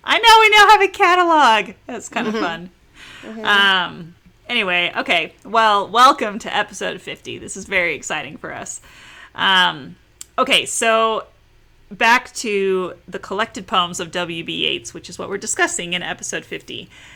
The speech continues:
Speaker 1: Now, given the prevalence of Yeats in literary circles, it's kind of surprising that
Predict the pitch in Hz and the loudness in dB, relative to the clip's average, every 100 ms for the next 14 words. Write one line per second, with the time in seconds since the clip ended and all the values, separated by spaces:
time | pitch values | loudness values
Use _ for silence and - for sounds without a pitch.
0 | - _ 202 220 220 202 285 339 - - | -20 _ -4 0 0 -2 -6 -4 -6 -2
1 | 220 220 196 185 165 170 175 175 170 - | -2 -2 -6 -8 -12 -4 -2 -2 -4 -12
2 | 170 165 160 170 196 214 226 233 247 247 | -14 -14 -12 -8 -6 -6 -6 -8 -10 -8
3 | 262 254 262 - - 175 - 285 330 349 | -6 -6 -8 -10 -14 -12 -10 -8 -6 -6
4 | 349 - 185 185 190 175 165 180 | -8 -4 -4 -4 -6 -10 -6 -6